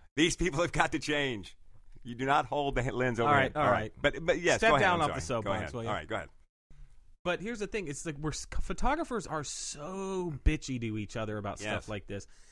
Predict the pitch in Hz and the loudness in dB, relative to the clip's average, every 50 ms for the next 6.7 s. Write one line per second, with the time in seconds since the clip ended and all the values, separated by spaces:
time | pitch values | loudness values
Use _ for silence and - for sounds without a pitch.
0 | - - - - - 135 143 147 147 147 147 - - - - - 269 285 226 165 | -20 -20 -20 -16 -12 -10 -8 -6 -6 -8 -8 -10 -12 -10 -6 -4 -2 -2 -4 -4
1 | 156 156 143 - 180 202 170 139 127 - - 120 101 71 - - - - - - | -6 -8 -8 -6 -6 -6 -6 -6 -8 -8 -8 -10 -10 -10 -12 -16 -18 -20 -20 -16
2 | - - 160 - 208 226 269 262 208 190 151 - - 131 131 120 123 120 110 - | -12 -8 -4 -2 0 0 -2 -2 -4 -4 -6 -4 -4 -4 -4 -4 -4 -6 -8 -6
3 | - 123 113 95 - - 120 - - 151 151 135 127 - - - - 110 101 92 | -4 -2 -2 -4 -4 -8 -10 -10 -8 -8 -8 -6 -8 -8 -8 -8 -10 -10 -10 -8
4 | - 117 110 - - - - - - - - - - - - 110 113 117 117 127 | -6 -6 -6 -6 -8 -10 -10 -10 -10 -12 -14 -16 -18 -16 -12 -10 -8 -6 -4 -2
5 | 127 123 117 113 113 117 131 156 170 175 180 175 175 160 - - 120 113 104 95 | 0 0 0 0 -2 -2 -2 -2 -2 -2 -2 -2 -4 -6 -6 -6 -6 -6 -6 -4
6 | - 139 147 160 165 156 151 143 139 135 131 131 127 - | -4 -2 -2 -2 -2 -2 -4 -4 -4 -4 -4 -6 -8 -8